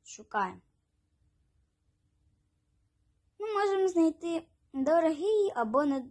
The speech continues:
або не дуже. От, наприклад,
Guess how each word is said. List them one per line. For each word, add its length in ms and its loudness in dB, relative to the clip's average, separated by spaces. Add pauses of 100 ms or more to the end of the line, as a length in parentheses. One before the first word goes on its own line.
(200)
або 440 -4
не 160 -2
дуже. 420 -12 (2250)
От, 240 4
наприклад, 540 -4